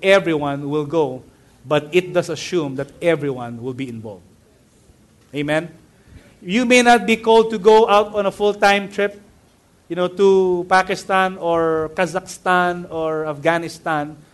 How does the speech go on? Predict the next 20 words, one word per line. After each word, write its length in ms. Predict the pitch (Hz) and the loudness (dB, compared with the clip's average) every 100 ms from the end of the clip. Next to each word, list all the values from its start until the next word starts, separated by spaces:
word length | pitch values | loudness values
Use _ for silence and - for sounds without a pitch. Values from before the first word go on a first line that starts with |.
| _ - - - - _ - _ - - - - - - _ _ | _ -20 -20 -20 -20 _ -20 _ -20 -20 -20 -20 -20 -20 _ _
But 180 | 156 160 | -8 -4
guess 240 | 185 196 190 | 0 0 0
what? 340 | 202 151 - _ _ _ _ _ _ | -2 -2 -6 _ _ _ _ _ _
We 160 | 175 220 | 0 2
can 200 | 220 214 | 2 0
participate. 680 | 208 220 - 214 196 147 - _ _ _ _ | -4 -4 -6 -2 -2 -4 -10 _ _ _ _
First, 420 | - 214 233 233 | 2 4 4 0
maybe 200 | 180 190 | -6 -4
by 160 | 160 151 | -2 -2
praying. 500 | 170 170 185 190 - _ _ _ _ _ _ _ _ _ | 0 -2 -2 -6 -16 _ _ _ _ _ _ _ _ _
Second, 480 | - 220 220 226 220 | -2 2 4 4 2
maybe 220 | 208 214 | 0 0
by 180 | 185 185 | 4 4
going 460 | 156 190 208 220 220 | 4 4 6 4 2
in 120 | 190 | -2
a 80 | 175 | -4
short-term 840 | - 208 208 208 208 202 208 - - - | -2 -2 -2 -2 2 2 2 -4 -18 -4
ten-day 520 | 220 214 208 196 196 | 0 0 0 2 2
mission 400 | 190 196 - 165 | 0 -6 -6 -10
trip. 360 | - 180 185 - | -8 -4 -4 -8